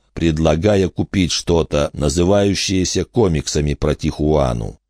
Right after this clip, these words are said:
Следующей танцовщицей была тоненькая негритянка, которая принимала позы, совершенно недоступные для нормального человека из мяса и костей.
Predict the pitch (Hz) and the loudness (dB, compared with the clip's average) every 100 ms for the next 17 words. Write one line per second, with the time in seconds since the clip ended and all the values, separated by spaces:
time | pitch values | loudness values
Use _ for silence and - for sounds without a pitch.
0 | _ _ _ _ _ - - 139 147 135 | _ _ _ _ _ -4 2 4 4 2
1 | 135 127 123 110 113 101 - 135 - 110 | 2 2 0 2 0 0 0 -2 0 0
2 | 90 85 87 - 127 131 120 110 110 101 | 2 2 2 2 2 2 2 0 2 2
3 | 98 98 101 - 98 80 67 - 64 - | 2 2 0 2 2 2 -2 -4 -4 -2
4 | 76 - 92 85 82 85 85 85 78 73 | -2 0 2 2 2 2 2 2 2 2
5 | 69 - 90 127 104 113 110 - 78 78 | 0 -2 0 2 2 0 0 0 0 0
6 | 69 101 127 117 107 104 107 95 - 135 | 0 0 0 2 0 2 0 -2 0 0
7 | 87 78 78 73 76 76 73 78 73 71 | 0 0 0 2 2 2 2 2 2 0
8 | 67 67 - 71 67 67 69 - 69 67 | 0 -2 0 0 0 0 -2 -2 -2 0
9 | 67 76 67 - 67 65 69 - - 65 | 0 0 -2 -2 -4 -2 -2 -2 -2 -2
10 | 52 | -4